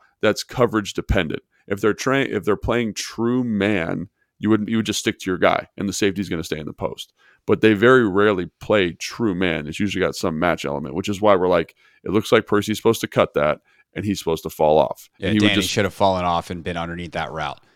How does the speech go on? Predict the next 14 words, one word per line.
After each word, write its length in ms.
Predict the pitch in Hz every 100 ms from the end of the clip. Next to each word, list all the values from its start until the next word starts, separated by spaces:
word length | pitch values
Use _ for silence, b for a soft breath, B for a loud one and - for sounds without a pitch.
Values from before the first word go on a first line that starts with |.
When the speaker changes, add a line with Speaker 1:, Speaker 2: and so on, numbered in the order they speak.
| -
Speaker 1:
Yeah, 200 | 113 92
been 200 | 101 92
right 280 | 95 104
in, 320 | 87 92 90 -
right 280 | 80 104 104
in 60 |
the 80 | 92
leak 260 | 90 95 78
window. 320 | 71 - - b b
And 120 | - 113
so, 120 | 120
but 120 | 127
again, 260 | 135 139 90
like, 280 | 90 -